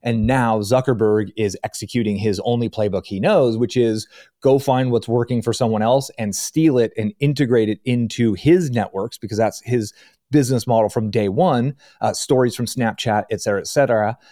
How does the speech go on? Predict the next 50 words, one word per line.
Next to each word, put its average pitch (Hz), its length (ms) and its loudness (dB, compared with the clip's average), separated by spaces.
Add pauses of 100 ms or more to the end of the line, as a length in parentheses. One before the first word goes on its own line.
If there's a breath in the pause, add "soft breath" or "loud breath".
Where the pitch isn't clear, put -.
So - 160 0
now 135 200 2
we're 139 120 2
gonna 127 140 0
watch, 110 540 0
I 110 80 -2
think 104 220 -4
in 110 120 -2
the 110 80 0
next - 340 -8
few 117 140 -2
months, 110 380 -2
Instagram 120 520 -2
is 101 120 0
already 107 380 2
so 113 380 0
Reels 98 440 -2
focused. - 440 -8
Like, 104 220 -8
it's 113 220 -6
not 117 160 0
about 107 160 -2
sharing 98 240 -6
pictures 101 380 -4
anymore. 95 340 -10
It's 104 100 -10
already 107 460 0
changed. - 500 -14 (120)
But 123 100 -2
even 165 180 4
the 165 60 4
face-, 127 320 0
the 123 120 0
native 127 300 2
Facebook 123 360 0
app 95 260 -6
is 113 140 -2
going 123 260 2
to 113 80 -6
move 117 280 0
in 117 60 -2
this 110 100 -2
direction. 107 480 -2 (280 soft breath)
And 127 80 -2
you 135 60 0
see 139 200 0
YouTube 131 420 2 (160)
doing 131 220 2
the 110 60 0
Shorts - 400 0